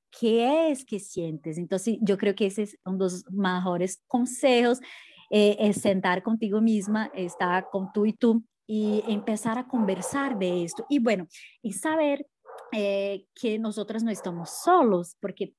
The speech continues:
todos nosotros tenemos nuestros desafíos. Puedes pensar ahora en cualquier persona que quieres, que crees que no hay problemas también.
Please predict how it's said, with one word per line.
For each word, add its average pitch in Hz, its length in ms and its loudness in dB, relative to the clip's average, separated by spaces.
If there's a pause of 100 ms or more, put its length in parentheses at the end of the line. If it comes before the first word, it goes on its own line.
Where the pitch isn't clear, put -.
todos 233 640 4
nosotros 262 640 2
tenemos 196 580 -2 (340)
nuestros 220 460 2
desafíos. 175 680 -2 (120)
Puedes 208 280 2
pensar 302 440 4
ahora 285 360 4
en 262 140 2
cualquier 220 920 -4
persona 262 720 -2
que 220 260 -6
quieres, 277 680 0 (320)
que 233 200 0
crees 214 320 4
que 240 140 2
no 240 80 0
hay 233 160 0
problemas 247 680 0
también. 262 580 -2